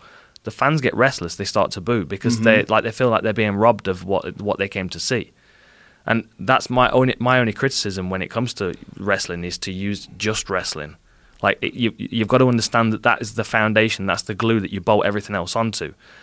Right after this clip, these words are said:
Speaker 1: So that's why Khabib's so good, because he uses wrestling to put people in a position where he can beat them up. Or, I mean, Chuck Liddell, he used his wrestling to keep people in a position where he could knock them out. But wrestling's the,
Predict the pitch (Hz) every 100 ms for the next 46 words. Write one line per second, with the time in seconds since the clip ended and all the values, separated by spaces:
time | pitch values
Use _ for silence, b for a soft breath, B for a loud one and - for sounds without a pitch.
0 | b 113 117 107 113 101 - 101 123 -
1 | 104 90 90 80 90 101 - - B B
2 | 131 135 117 107 98 107 - 98 - 113
3 | 110 95 98 87 87 90 - 92 92 92
4 | 90 87 87 92 120 - - B B -
5 | 107 101 - _ 107 113 107 - - 110
6 | 104 127 87 b b - 131 113 101 101
7 | 101 95 95 95 - - - 98 92 92
8 | 90 90 - 92 92 101 98 - 107 131
9 | 131 - b b b b b 123 - 101
10 | 123 131 107 101 - 87